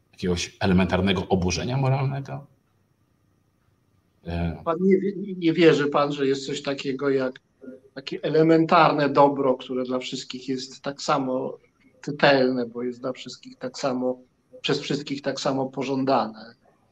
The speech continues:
Speaker 2: E, że, że, że są jakieś zupełnie ahistoryczne czy transhistoryczne, e, e, wartości, że, e,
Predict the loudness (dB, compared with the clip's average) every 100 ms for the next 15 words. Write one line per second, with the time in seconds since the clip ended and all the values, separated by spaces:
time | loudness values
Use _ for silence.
0 | _ _ -16 -12 -12 -12 -14 -14 -14 -14
1 | -14 -16 -12 -10 -8 -8 -8 -8 -8 -8
2 | -8 -8 -10 0 4 4 2 -2 -4 0
3 | 2 2 2 0 0 -6 0 0 0 -2
4 | -4 -4 -6 0 0 0 -4 -10 -12 -4
5 | -4 -4 -8 -6 -6 -6 -10 _ _ _
6 | _ _ _ _ _ -14 -10 -8 -8 -8
7 | -6 -6 -8 -2 -2 0 2 2 -2 -10
8 | -10 -10 -8 -10 -10 _ _ -12